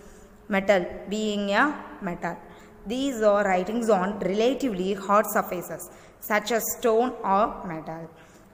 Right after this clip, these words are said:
Sometimes kings got their orders inscribed, uh, so that people could see, read and obey them.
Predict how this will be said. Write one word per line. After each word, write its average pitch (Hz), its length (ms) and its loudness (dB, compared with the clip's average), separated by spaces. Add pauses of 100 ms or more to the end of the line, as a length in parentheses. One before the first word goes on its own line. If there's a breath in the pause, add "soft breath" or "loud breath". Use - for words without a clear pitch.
(120)
Sometimes 214 520 0 (280)
kings 269 300 0 (340)
got 196 280 2
their 190 300 2 (240)
orders 185 460 0
inscribed, 196 720 -2 (580 loud breath)
uh, 185 200 -4 (180)
so 262 200 8
that 185 340 0
people 254 320 -6 (120)
could 214 220 -2 (160)
see, 220 340 -4 (240)
read 247 260 -6 (120)
and 190 220 -2 (120)
obey 196 500 0
them. 170 200 -2